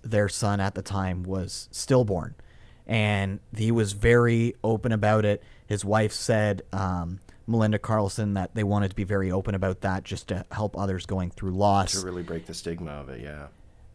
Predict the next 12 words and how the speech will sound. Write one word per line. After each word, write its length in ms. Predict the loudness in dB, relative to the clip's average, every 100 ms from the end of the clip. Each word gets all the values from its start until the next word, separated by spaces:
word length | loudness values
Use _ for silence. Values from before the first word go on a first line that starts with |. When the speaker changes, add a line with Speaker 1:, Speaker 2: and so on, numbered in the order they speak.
| -20 -20 0
Speaker 1:
Yeah, 300 | 6 6 4 2
and 200 | 2 4
they, 140 | 6 6 4
like, 220 | 2 2 -2 -10
you 200 | -2 0
think 260 | 2 2 2
a 60 |
few 220 | 0 2 2
years 300 | 4 2 2
ago, 180 | 2 4
that 260 | 4 4 4
is 420 | 2 0 -6